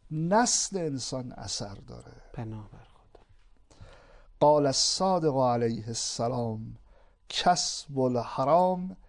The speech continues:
Speaker 1: یبین فی الذریة." درآمد حرام در نسل از اثر می‌ذاره.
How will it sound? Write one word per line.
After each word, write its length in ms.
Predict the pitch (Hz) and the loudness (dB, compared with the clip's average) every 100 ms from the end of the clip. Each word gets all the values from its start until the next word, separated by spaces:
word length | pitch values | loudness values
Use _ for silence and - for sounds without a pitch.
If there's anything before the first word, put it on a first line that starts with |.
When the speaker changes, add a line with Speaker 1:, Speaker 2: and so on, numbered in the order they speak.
| - - 143 | -20 -12 -2
Speaker 1:
یبین 720 | 139 160 160 226 185 147 131 | 6 6 6 2 0 -2 -2
فی 140 | - | 0
الذریة." 1000 | 120 104 107 101 101 107 117 117 117 123 - - - - - - - - | 0 0 0 0 -2 -6 -4 -2 0 -2 -4 -10 -14 -20 -20 -20 -8 4
درآمد 600 | 131 151 160 160 202 196 | 6 8 6 4 2 4
حرام 680 | 170 143 147 165 185 185 190 - - - _ - 143 | 2 2 4 4 4 0 -6 -14 -20 -20 _ -14 4
در 240 | 123 127 123 | 6 6 4
نسل 680 | 123 135 170 190 - - - - | 2 4 4 4 0 -4 -8 -10
از 320 | - 123 117 | -6 -4 0
اثر 640 | 139 143 131 - 160 143 120 | 0 0 0 0 2 0 -4
می‌ذاره. 600 | 113 110 107 110 110 | -10 -12 -12 -12 -14